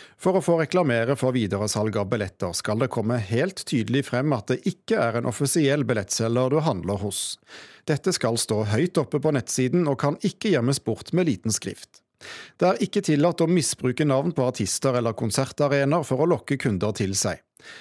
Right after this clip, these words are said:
Og ikke minst, det skal være klinkende klart hva selve billetten koster, og hva som måtte komme av tillegg.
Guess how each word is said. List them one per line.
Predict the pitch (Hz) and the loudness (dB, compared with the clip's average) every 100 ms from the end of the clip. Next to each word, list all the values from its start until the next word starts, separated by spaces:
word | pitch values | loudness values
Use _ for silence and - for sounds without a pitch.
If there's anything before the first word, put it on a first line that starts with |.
| - | -6
Og | 127 | -2
ikke | 117 131 | 0 0
minst, | 123 180 202 - | 2 2 0 -2
det | - 113 | -2 -2
skal | - 135 | 0 2
være | 160 117 131 - | 2 2 0 0
klinkende | 185 147 98 151 175 | 0 0 0 0 0
klart | - 139 196 - | 2 2 0 -2
hva | 110 135 | 0 0
selve | 143 101 104 | 0 0 0
billetten | 104 113 107 - 147 | 0 -2 -2 -4 -2
koster, | 139 - 151 156 - | 0 0 0 0 0
og | 175 139 | -2 2
hva | 139 | 0
som | 151 165 | 2 0
måtte | 156 127 | 0 -2
komme | - 107 120 | -2 0 0
av | 107 110 | 0 -2
tillegg. | - 82 82 | -4 -2 -6